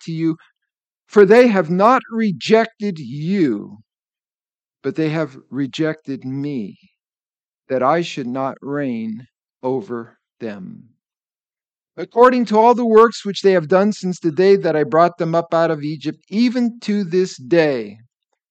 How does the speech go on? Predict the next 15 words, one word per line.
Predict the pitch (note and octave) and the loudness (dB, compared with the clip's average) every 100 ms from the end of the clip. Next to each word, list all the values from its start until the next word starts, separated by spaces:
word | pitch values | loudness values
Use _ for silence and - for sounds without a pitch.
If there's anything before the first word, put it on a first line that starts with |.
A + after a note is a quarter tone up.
| _ _ - C#3+ _ _ A2+ _ | _ _ -20 -20 _ _ _ _
with | D#3+ F3+ E3+ | -6 -6 -6
which | E3+ F#3+ F#3+ - | -4 -4 -4 -4
they | F3 | -4
have | E3 | -4
forsaken | - E3 - G3+ G3 F#3 | -6 -8 -2 -2 -2 -4
me | E3+ E3 | -4 -4
and | D3+ | -8
served | - F3 F3 - | -6 -4 -4 -6
other | D#3 D#3 E3+ | -6 -2 -2
gods, | C3+ C#3 C3 B2 A#2 - _ _ _ | 0 2 2 0 -6 -20 _ _ _
so | - F#3 F#3 | -6 -2 0
they | E3+ D#3+ | 0 -2
are | D3 | -4
do-, | B2+ D#3+ D#3+ D#3+ | -4 -6 -6 -6
doing | D#3 D#3+ D#3+ | -4 -2 -2